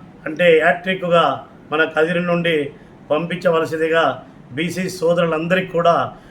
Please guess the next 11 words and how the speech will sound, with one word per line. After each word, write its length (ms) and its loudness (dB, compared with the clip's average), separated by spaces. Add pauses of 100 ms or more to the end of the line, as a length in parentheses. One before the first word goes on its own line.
(160)
ఒకసారి 480 2
విజ్ఞప్తి 600 -6
చేసుకుంటూ 520 0 (360)
సెలవు 220 4
తీసుకుంటున్నాను. 560 -10 (2000)
ఈ 160 -10 (460)
బీసీ 520 -4
మీటింగ్కు 500 -8 (920)
ముఖ్యంగా 640 -2 (200)
అతిగాను, 640 -2 (100)
అతిథిగాను 720 -4